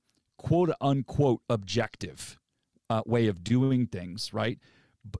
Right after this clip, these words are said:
so it had the same sound, the same look, the same chyrons at the bottom of the screen, the same little ticker, the same bum, ba, da, dun, dun, dun, dun, dun, dun,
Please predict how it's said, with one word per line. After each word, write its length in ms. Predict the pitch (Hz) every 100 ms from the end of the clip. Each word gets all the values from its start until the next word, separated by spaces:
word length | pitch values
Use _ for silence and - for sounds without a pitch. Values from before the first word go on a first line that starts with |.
| -
so 180 | - 143
it 120 | 131
had 180 | 147 120
the 100 | 120
same 300 | - 143 120
sound, 420 | - 151 139 123
the 60 | 113
same 280 | 143 123
look, 300 | 110 131 127
the 80 | -
same 260 | 110 135 120
chyrons 560 | - 135 127 120 117 113
at 80 | 101
the 80 | 95
bottom 420 | 113 120 117 113
of 100 | 95
the 80 | 104
screen, 380 | - 123 120
the 60 | 107
same 240 | - 127
little 180 | 117 110 -
ticker, 520 | - 147 120 113 110 - - -
the 80 | 104
same 260 | - 135 123
bum, 180 | - 208
ba, 100 | -
da, 80 | 165
dun, 160 | 226 220
dun, 140 | 208 -
dun, 140 | 196
dun, 140 | - 151
dun, 120 | 226
dun, 140 | 202